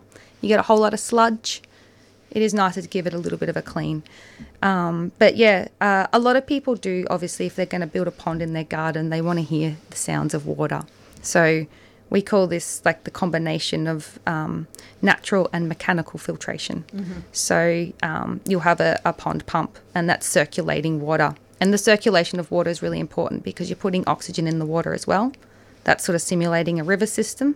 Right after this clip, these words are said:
Speaker 1: You think about rivers are very healthy systems. Water circulation improves oxygen, and oxygen improves the clarity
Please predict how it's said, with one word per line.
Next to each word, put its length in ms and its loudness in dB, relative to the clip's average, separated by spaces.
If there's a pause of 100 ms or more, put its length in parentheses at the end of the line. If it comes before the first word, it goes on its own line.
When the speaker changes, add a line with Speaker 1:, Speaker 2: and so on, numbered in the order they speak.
Speaker 1:
You 120 0
think 160 -2
about 260 2
rivers 320 0
are 60 0
very 220 0
healthy 320 -6
systems. 640 -4 (760)
Water 240 6
circulation 600 0
improves 360 -4
oxygen, 640 -6 (640)
and 140 2
oxygen 640 -2 (320)
improves 400 0
the 80 -2
clarity 580 -2